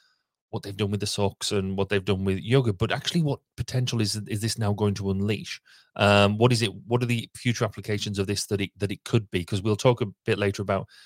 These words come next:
they haven't just done it in socks; they've, they've done it into different textiles and things. Um,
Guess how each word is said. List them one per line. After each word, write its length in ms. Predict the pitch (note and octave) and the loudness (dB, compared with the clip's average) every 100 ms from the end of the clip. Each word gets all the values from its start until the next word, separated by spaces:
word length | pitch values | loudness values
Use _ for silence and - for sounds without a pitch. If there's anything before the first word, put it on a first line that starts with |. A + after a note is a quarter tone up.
| _ _ | _ _
they 60 | A2+ | 0
haven't 220 | B2+ A#2 | 2 0
just 100 | G#2 | 0
done 120 | G2+ | 0
it 80 | G2+ | 0
in 80 | F#2+ | -2
socks; 300 | - F#2+ - | -4 -4 0
they've, 300 | G2+ F#2+ F#2 - | 0 0 -4 -4
they've 200 | G2+ G2 | -4 0
done 180 | G#2 | 0
it 80 | G2+ | 0
into 300 | G2+ - F#2+ | -4 -4 -6
different 360 | F2+ G2+ F#2+ - | -4 -6 -8 -8
textiles 480 | G2 - F#2+ F#2 F#2 | -10 -8 -8 -6 -8
and 120 | F2+ | -10
things. 260 | F#2 F#2+ - - - - - | -12 -12 -14 -20 -20 -10 0
Um, 520 | G#2 G2+ G2 G2 | 6 6 6 4